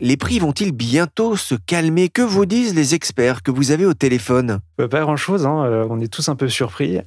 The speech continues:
Speaker 2: Euh, la seule chose qu'on me dit, c'est, euh, « Les arbres ne montent pas jusqu'au ciel ». Un vieux dicton. C'est assez étonnant, mais, euh, il y a, il y a quelques mois, euh,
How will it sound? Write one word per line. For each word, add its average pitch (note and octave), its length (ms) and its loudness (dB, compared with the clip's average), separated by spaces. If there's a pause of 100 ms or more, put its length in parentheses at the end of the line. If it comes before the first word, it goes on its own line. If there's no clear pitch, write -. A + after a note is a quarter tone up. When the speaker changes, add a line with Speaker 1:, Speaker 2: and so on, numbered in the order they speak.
(140)
Speaker 2:
Euh, A2+ 640 0
la A2+ 200 0
seule C3 220 -2
chose D3+ 240 -2
qu'on C#3 120 -4
me B2+ 100 0
dit, C#3 180 -2
c'est, A#2+ 300 0
euh, « G#2+ 160 2
Les C3 220 0
arbres C#3+ 180 0
ne C#3+ 40 2
montent C3+ 220 0
pas C#3 140 0
jusqu'au A2+ 300 -4
ciel ». A3 260 -2 (560)
Un G#2+ 340 -4
vieux G2+ 260 -4
dicton. F3+ 600 -4
C'est C3+ 160 -2
assez B2+ 300 0
étonnant, D3 360 0
mais, A#2 220 0
euh, G#2+ 200 0
il G#2 60 -2
y A2 80 0
a, G#2 160 2
il G2+ 80 0
y G#2+ 60 0
a G2 40 0
quelques G2+ 280 -4
mois, B2 240 0
euh, G2 320 -2